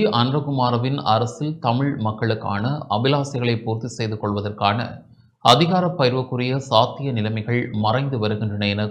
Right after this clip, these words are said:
குறிப்பிட்டுள்ள இலங்கையின் மூத்த ராஜதந்திரி கலாநிதி தயான் ஜாதலக்க கடந்த காலத்தில் தமிழ் அரசியல்வாதிகள் செய்துள்ள பத்து பாவங்களையும் பட்டியலிட்டு சுட்டிக்காட்டியுள்ளார். தேசிய மக்கள் சக்தி தலைமையிலான அரசாங்கத்தில் தமிழ் மக்களின்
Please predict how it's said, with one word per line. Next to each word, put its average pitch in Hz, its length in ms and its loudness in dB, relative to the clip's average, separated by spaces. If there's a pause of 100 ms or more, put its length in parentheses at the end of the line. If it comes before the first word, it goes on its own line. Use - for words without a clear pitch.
குறிப்பிட்டுள்ள 110 580 -2 (680)
இலங்கையின் 147 500 4
மூத்த 131 340 0
ராஜதந்திரி 110 580 0
கலாநிதி 113 480 2
தயான் 113 320 0
ஜாதலக்க 98 500 -4 (720)
கடந்த 151 240 8 (120)
காலத்தில் 143 500 4
தமிழ் 117 260 2 (140)
அரசியல்வாதிகள் 117 800 2
செய்துள்ள 107 400 0 (120)
பத்து 117 240 -2 (140)
பாவங்களையும் 104 640 0 (140)
பட்டியலிட்டு 113 680 -2 (540)
சுட்டிக்காட்டியுள்ளார். 113 1040 -2 (440)
தேசிய 139 360 2
மக்கள் 120 340 -2
சக்தி 117 200 -2 (100)
தலைமையிலான 110 420 2 (120)
அரசாங்கத்தில் 110 640 -4 (100)
தமிழ் 131 260 2
மக்களின் 120 360 -2